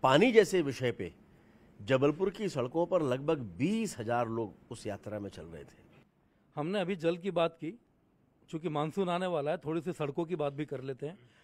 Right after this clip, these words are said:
Speaker 2: पीडब्ल्यूडी मंत्री के तौर पर बड़ी जिम्मेदारी आपके पास है। सड़कों के, अ, maintenance को लेकर, अ,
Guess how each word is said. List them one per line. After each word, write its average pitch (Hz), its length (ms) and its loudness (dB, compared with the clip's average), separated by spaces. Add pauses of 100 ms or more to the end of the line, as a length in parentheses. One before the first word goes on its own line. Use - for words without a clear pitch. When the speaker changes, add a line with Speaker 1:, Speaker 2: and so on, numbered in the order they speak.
(160)
Speaker 2:
पीडब्ल्यूडी 185 440 0
मंत्री 170 300 -2
के 185 80 -2
तौर 175 200 0
पर 180 180 -4
बड़ी 143 160 0
जिम्मेदारी 156 420 0
आपके 151 240 -4
पास 117 280 -6
है। 202 120 -8 (720)
सड़कों 175 340 4
के, 233 340 2
अ, 165 760 -6
maintenance 175 520 0
को 202 140 -2
लेकर, 175 360 0
अ, 170 60 -12